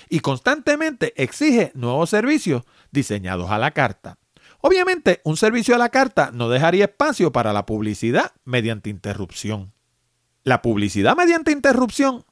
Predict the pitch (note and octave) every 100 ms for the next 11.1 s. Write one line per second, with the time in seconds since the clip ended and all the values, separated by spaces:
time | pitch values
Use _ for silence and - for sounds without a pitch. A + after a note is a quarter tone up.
0 | _ _ _ A#3+ C4 - C3+ - A#2 G#2
1 | G#2+ G2+ D3 - A3+ A3 A3 - G#3+ B3
2 | C4 A3+ C#3+ - _ A2+ G2+ F#2+ G2 D#3+
3 | C#4 - B2+ - _ _ A#2 F#2+ F#2 G2
4 | - A2 A2+ C#3 G3 G#3 C#3+ G#2+ F2 D#2+
5 | _ _ _ _ A#2+ G#2+ - C3 - A#3
6 | A3 F3+ E3+ E3+ D3+ E3+ D#3+ C3+ G#2+ D3
7 | A#2+ F#2 - _ _ _ F2+ F#2+ F#2 F#2+
8 | E2 E2+ - E3 E3 C#3+ - D3 C#3+ G#2+
9 | - _ - G#2 F#2 G2+ A#2 G#2+ C3+ D3
10 | A#2 - _ _ A2+ G#2+ F#2 F2 F3+ G3+
11 | F#2+